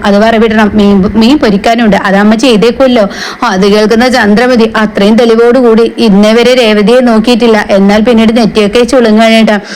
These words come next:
അങ്ങനെ ഇതും പറഞ്ഞ് രേവതി അവിടെ നിന്ന് ഇറങ്ങുമ്പോ, "ഹും, അഹങ്കാരി തന്നെ അമ്മേ അവള്, അവൾ അമ്മയോട് ഇപ്പോ അടുക്കളപ്പണി പറയാൻ പറഞ്ഞിരിക്കുന്നു. അവൾ ചെയ്തു വെച്ചിരിക്കുന്ന പണികള്, ചെയ്യാറുള്ള പണികളാണ് അമ്മയുടെ തലയിൽ ഇട്ടിരിക്കുന്നത്. പത്ത്,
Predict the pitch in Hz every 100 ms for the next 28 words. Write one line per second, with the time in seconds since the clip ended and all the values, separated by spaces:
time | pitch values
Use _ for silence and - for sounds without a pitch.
0 | - - - 330 359 311 269 302 240 208
1 | 208 220 233 254 240 208 202 247 240 240
2 | 262 226 240 220 190 214 240 220 214 240
3 | 226 240 214 185 185 196 226 254 277 269
4 | 220 233 220 214 208 - - - 214 214
5 | 208 196 - 190 220 214 196 196 226 254
6 | 269 233 254 214 220 202 196 233 233 262
7 | 285 254 240 240 240 233 240 226 247 233
8 | 226 214 196 190 285 294 254 262 254 -
9 | 254 254 247 233 208 202 220 262 262 233
10 | - - - - 277 285 302 311 269 269
11 | 240 220 226 254 226 214 202 208 220 269
12 | 240 240 254 196 247 247 240 226 202 202
13 | 185